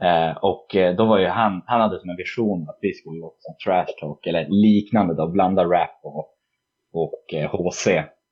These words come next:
på ett speciellt sätt. Och det, det gjorde ju egentligen, Håll Dekta gjorde ju det lite grann också.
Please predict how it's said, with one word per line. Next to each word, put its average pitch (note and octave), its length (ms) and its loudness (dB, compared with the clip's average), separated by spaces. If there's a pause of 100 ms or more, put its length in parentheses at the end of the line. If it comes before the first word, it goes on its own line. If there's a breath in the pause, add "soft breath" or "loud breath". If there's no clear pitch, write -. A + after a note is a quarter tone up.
på F2 120 0
ett - 140 -10
speciellt - 480 -6
sätt. - 220 -4
Och F#2+ 80 0
det, A2+ 260 2
det G#2+ 120 0
gjorde A2+ 400 2
ju A#2+ 120 4
egentligen, F2+ 600 -2 (720)
Håll G#2+ 180 0
Dekta G#2+ 320 0
gjorde F#2+ 300 2
ju F2+ 100 2
det F2 160 2
lite F2+ 500 0
grann E2+ 340 0
också. - 380 -4